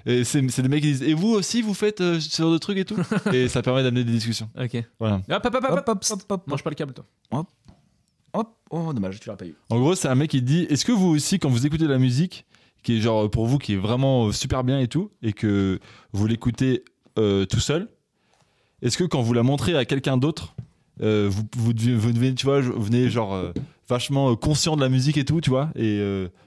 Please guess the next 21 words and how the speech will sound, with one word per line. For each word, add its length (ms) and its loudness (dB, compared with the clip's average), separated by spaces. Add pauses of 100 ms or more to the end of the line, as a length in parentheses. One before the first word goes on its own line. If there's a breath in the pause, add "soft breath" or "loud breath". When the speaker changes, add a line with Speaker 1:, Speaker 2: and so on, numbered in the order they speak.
(120 soft breath)
Speaker 1:
par 120 -4
rapport 220 -2
à 80 0
ce 80 -8
que 80 -2 (140)
vous, 260 2
vous, 120 -2
enfin, 220 -4
par 120 -2
rapport 120 -2
à 20 -2
ce 80 -4
que 40 -2
la 80 0
musique 220 0
en 100 2
elle-même 240 0
par 100 -2
rapport 220 -2
à 80 0
vous, 180 -4